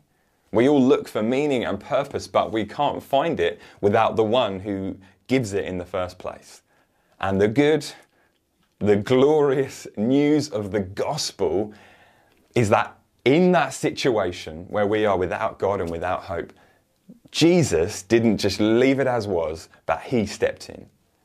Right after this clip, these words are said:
That is Jesus Christ, the Son of the Father. God himself came down, left heaven. He took our sin and our sinful hearts on himself,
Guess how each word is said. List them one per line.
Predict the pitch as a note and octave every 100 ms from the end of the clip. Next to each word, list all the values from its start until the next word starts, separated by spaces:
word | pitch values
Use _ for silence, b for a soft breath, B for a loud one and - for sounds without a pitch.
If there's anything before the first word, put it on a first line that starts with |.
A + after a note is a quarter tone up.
| _ _ - -
That | G#2+
is | G2 G2
Jesus | - C3 C3+ B2+ A#2+
Christ, | - - D#2+ - -
the | G2
Son | F#2+ - - D3+ C3+ C#3+ C#3+ C#3+ B B
of | G2+ G2+
the |
Father. | G2+ - G2 F#2+ E2
God | F#2 C3 C3 C3+
himself | - B2 G#2+ G#2 - C3+ F2+ E2+ - _ b b b b
came | - A2 G2 G#2
down, | G#2+ G#2 A2+ A#2+
left | A2 - -
heaven. | - G2+ F#2 F#2 A2 B B B
He | G#2+
took | G2 - D#3+ -
our | - A#2+ A#2+
sin | - - B2+ C3 D#3+ -
and | A2
our | G#2+ G#2+
sinful | G#2+ - B2 A#2+ A#2+ G#2
hearts | - G#2+ - -
on | A2 B2 A#2
himself, | A2+ A2 - F2+ F2+